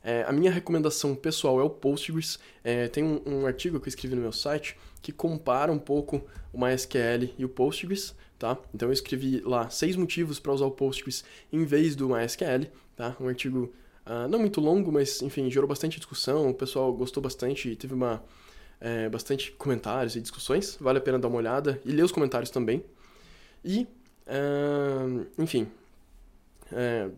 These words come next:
você vai encontrar ainda bastante projetos utilizando o M y's Q L,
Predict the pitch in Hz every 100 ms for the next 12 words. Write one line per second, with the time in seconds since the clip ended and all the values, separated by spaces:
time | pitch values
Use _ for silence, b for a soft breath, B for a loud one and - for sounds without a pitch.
0 | - - 143 147 156 147 131 120 120 160
1 | 185 - 135 127 - - 131 131 120 117
2 | 113 117 180 127 127